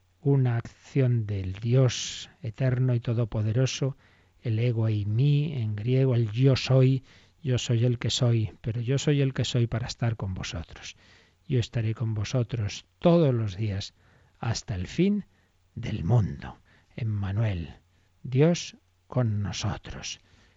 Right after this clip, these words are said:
"Yo soy". Esto ya lo vimos, también esa... Esa, esa fuerza de esa expresión, el "yo soy". Pero una presencia que por otro lado es fuente de vida. "Yo soy la vid,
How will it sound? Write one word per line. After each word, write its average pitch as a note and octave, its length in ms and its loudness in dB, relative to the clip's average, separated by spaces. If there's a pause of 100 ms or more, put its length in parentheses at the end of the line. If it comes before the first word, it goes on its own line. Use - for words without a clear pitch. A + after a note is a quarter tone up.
(180)
"Yo A#2 400 -4 (240)
soy". - 640 -8 (460)
Esto - 240 -12
ya F#2+ 160 -6
lo G2 80 -6
vimos, C3+ 380 2
también G#2 340 -4
esa... G2+ 380 -6 (420)
Esa, G#2+ 720 -8
esa B2 280 -8
fuerza C#3 460 2
de A2 80 -2
esa G#2 160 -6
expresión, A2+ 600 -4 (500)
el A2 260 -2
"yo A#2+ 220 0
soy". E2 320 -8
Pero F3+ 180 2
una G#3+ 180 0
presencia E3+ 540 2
que C#3+ 120 -2
por D3 140 -2
otro C#3+ 160 0
lado C#3 240 2
es - 180 -2 (340)
fuente G#3 600 2
de F#3 120 6
vida. D#3+ 240 6
"Yo D3+ 180 4
soy F3+ 340 2 (220)
la A#2+ 400 4
vid, D3 220 6